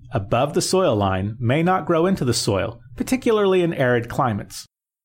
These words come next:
Essentially, they are air-pruned by low humidity and appear as short root initials. In warmer and more humid tropical climates, roots emerging from the R I Z of some species may grow through the air and then into the ground.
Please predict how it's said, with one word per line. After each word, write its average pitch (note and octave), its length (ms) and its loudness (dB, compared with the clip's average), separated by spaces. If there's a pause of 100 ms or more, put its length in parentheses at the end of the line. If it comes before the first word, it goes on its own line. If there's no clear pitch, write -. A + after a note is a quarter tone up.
(260)
Essentially, E3+ 580 2
they A#2+ 180 0
are A#2 300 -2
air-pruned B2 680 0
by G#2+ 100 -2
low A2 300 2
humidity G2+ 680 0
and D#3+ 160 0
appear E3+ 340 0
as A2+ 120 0
short - 420 0
root C#3 380 0
initials. A2+ 680 -2 (600)
In C3+ 180 2
warmer F3+ 300 2
and C#3 180 2
more B2 140 2
humid G3+ 340 0
tropical E3+ 420 -2
climates, A2 480 -2 (120)
roots D3 240 2
emerging E3+ 340 2
from D3+ 160 0
the C3 140 0
R B2 180 0
I A2+ 140 2
Z A#2 180 2
of G#2+ 100 0
some G3 220 0
species E3+ 500 0
may C#3 200 2
grow B2 240 2
through C#3 320 0
the G3+ 160 -2
air E3+ 480 0
and E3 160 2
then F3 100 2
into G3+ 260 0
the B2 80 0
ground. - 420 -6